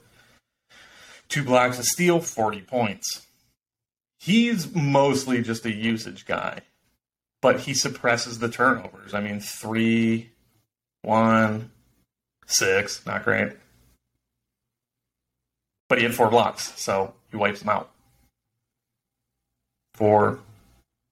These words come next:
So he's, you can see with the scoring, he's very, very high usage, but those turnovers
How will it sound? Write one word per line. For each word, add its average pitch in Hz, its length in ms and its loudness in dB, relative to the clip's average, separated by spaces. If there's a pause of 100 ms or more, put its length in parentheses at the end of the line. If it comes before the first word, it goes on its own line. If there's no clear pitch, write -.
(1200)
So 143 180 2
he's, 131 380 2 (160)
you 165 100 -6
can 135 160 -8
see 185 240 -2
with 151 120 -2
the 127 60 -6
scoring, 135 840 -2 (360)
he's 127 180 -8
very, 143 380 2
very 135 340 0
high 123 160 -6
usage, 120 540 -12
but 117 220 -4
those 117 220 -2
turnovers 127 580 -2